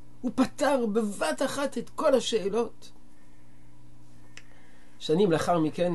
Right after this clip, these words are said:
אחד מרבותיי, שממנו שמעתי שיעורים רבים, היה בונה שיעור כללי,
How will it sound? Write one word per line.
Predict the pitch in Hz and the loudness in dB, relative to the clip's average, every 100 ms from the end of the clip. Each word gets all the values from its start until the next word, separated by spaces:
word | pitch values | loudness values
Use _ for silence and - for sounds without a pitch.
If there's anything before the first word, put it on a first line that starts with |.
| 139 - | -2 -6
אחד | - 143 | -4 0
מרבותיי, | 156 139 135 131 165 170 165 - - - - - - - - - - - - | 0 0 -2 -2 0 0 -2 -8 -10 -10 -10 -12 -12 -10 -10 -10 -10 -10 -10
שממנו | - 135 147 160 180 151 | -6 0 4 4 4 0
שמעתי | - 135 143 147 | 0 0 0 -4
שיעורים | 139 - 131 143 147 | -6 -4 -2 0 0
רבים, | 127 120 165 180 175 - - - - - - - - - - - - - | -2 -2 -2 -4 -8 -10 -10 -10 -10 -10 -10 -12 -12 -12 -12 -10 -10 -6
היה | 151 208 | 0 0
בונה | 160 160 185 196 180 - - - - - - - - - | 2 2 2 0 -2 -6 -10 -10 -10 -10 -10 -10 -10 -10
שיעור | - - 170 185 147 | -8 -8 -2 -2 -2
כללי, | - 147 135 151 180 | -2 0 2 2 -2